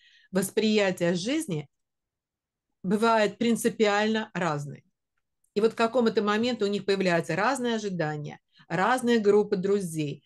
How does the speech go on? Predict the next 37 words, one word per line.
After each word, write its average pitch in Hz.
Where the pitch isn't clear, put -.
совершенно 226
разные 202
интересы. 190
А, 185
инте-, 208
а 196
интересно, 185
а 170
выросли 220
они 170
в -
одной 170
и 175
той 165
же 170
семье. 160
То 202
есть 196
наше 226
восприятие 202
жизни, 208
оно 190
абсолютно 196
уникальное 226
для 175
нас, 185
для 196
всех. -
Поэтому 208
и 208
ожидания 196
у 170
нас 151
у 160
всех, 147
а, 156
а, -